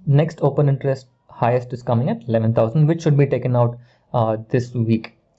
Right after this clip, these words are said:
coming week. Okay, in terms of support,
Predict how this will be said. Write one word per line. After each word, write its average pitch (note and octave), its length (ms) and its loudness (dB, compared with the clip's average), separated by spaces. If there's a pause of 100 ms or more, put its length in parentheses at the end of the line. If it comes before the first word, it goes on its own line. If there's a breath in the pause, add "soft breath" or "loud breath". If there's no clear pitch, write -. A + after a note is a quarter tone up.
(160)
coming G#2+ 260 -4
week. - 240 -20 (500 soft breath)
Okay, F3 140 0
in G#3 140 4
terms F#3+ 260 2
of A3+ 160 0
support, G#3 640 0